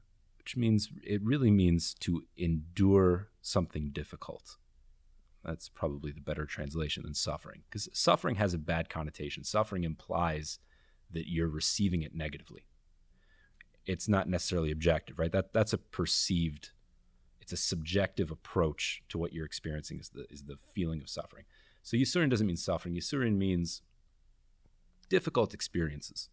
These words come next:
that are painful, probably. So one other topic that comes with yisurin,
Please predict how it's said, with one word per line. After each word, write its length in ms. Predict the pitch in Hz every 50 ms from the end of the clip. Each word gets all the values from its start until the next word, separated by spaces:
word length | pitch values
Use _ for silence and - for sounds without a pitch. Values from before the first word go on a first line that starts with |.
| _ _ _ _ _ _ _ _ _ _ _ _ _
that 100 | 92 85
are 60 | 85
painful, 480 | - - - 101 85 76 - - - _ _ _ _ _ _
probably. 400 | - - 78 - - - - - _ _ _ _ _ _ _ _ _ _ _ _ _ _ _ _ _ _ _ _ _ _ _ _ _ _ _ _ _ _ _ _ _ _ _ _ _
So 320 | - - 120 110 113 - -
one 240 | 131 117 131 151 165
other 280 | - 135 127 127 110
topic 520 | 107 - - 95 90 - - - - - - _ _ _ -
that 240 | 98 95 98 - -
comes 480 | - 110 104 101 101 98 - - - - _ _ _ _ _ _ _ _ _ _ _ _ _ _ _ _
with 440 | - 98 98 92 85 - - - - _ 95
yisurin, 540 | 98 90 - - 98 82 76 71 82 101